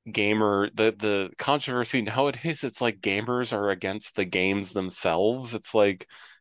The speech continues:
a weird feedback loop that, like, becomes more and more dark and depressing as you see it. I mean, we will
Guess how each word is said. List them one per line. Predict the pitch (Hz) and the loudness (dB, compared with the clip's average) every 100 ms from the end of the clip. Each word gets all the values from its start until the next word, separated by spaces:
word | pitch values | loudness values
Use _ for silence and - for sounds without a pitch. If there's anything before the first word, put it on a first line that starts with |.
| _ - | _ 0
a | 101 | 0
weird | 95 98 107 - | 2 0 0 -2
feedback | - 98 98 98 110 110 - | -8 -6 -4 0 0 0 -4
loop | 107 117 120 - | 0 0 0 -2
that, | 95 - - | -2 -2 -4
like, | 107 95 | -4 -4
becomes | - 95 107 98 92 95 | -6 -6 -4 -4 -4 0
more | 92 98 101 | 2 4 2
and | |
more | 98 95 95 95 92 - - | 2 2 4 2 -2 -8 -2
dark | 92 90 - | 2 2 -2
and | 101 | -4
depressing | 87 - 90 87 - 101 | -6 0 0 2 0 0
as | 98 92 | -2 -4
you | |
see | - - 90 | -6 0 2
it. | 98 98 | 4 2
I | 95 | 2
mean, | 95 90 - _ _ _ _ _ _ _ | 0 -2 -8 _ _ _ _ _ _ _
we | 92 98 | -4 -2
will | 98 92 | -2 -4